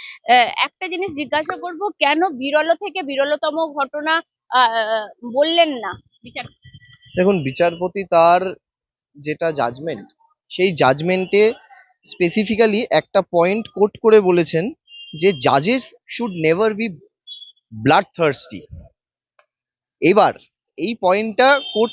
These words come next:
Speaker 2: করে বলার সাথে সাথে জাজ এক্সপ্লেন করেছে যে কেন বিরল থেকে বিরলতম ঘটনা তার মনে হয়নি। এবং আমরা যেটা এটা বোঝ-, আমরা এই মামলাতে যেটা বলার চেষ্টা করেছিলাম যে আমরা প্রত্যেকে বিশ্বাস করি, যারা আমরা de facto counsel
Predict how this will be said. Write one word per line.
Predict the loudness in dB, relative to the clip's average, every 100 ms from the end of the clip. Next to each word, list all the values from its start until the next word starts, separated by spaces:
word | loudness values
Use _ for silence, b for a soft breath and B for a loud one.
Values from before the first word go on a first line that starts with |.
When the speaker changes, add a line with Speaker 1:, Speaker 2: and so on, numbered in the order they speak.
| 2
Speaker 2:
করে | 4 6
বলার | 6 4
সাথে | 0 -4 -4
সাথে | -4 -2
জাজ | 2 2 2 -4
এক্সপ্লেন | -4 0 0 2
করেছে | 0 0 -2
যে | 0
কেন | 0 0
বিরল | 2 2 2
থেকে | 0 -4
বিরলতম | 0 2 2 0 0
ঘটনা | 0 -2 -2
তার | 0 0
মনে | -2 -2
হয়নি। | -2 0
এবং | 0 0
আমরা | 2 2 4 2
যেটা | 4 4
এটা | 2
বোঝ-, | 0 -2 -2
আমরা | 0 2 2
এই | 0
মামলাতে | -2 -2 -2 -4
যেটা | -4 -4
বলার | -2 -2 -2
চেষ্টা | -4 -8 -4
করেছিলাম | -4 -4 -2 -2 -2
যে | 0 0 -2 _ _ _ -2
আমরা | 2 4 2
প্রত্যেকে | 0 -10 -8 -6
বিশ্বাস | -6 -2 -2 -2
করি, | -6 -6
যারা | -2 0
আমরা | 0 0
de | 0 0
facto | -2 -2 0
counsel | 2 0 -2 -8